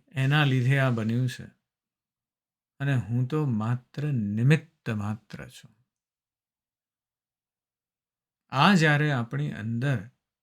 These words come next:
આ પ્રકારનો અભિગમ આવી જાય, ત્યારે આપણે સમજી શકીએ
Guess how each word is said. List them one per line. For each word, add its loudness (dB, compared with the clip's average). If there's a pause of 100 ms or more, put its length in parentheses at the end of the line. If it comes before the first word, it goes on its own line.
(720)
આ -6 (340)
પ્રકારનો -4
અભિગમ 2
આવી -2
જાય, -10 (1400)
ત્યારે 2 (1200)
આપણે -2
સમજી -2
શકીએ -4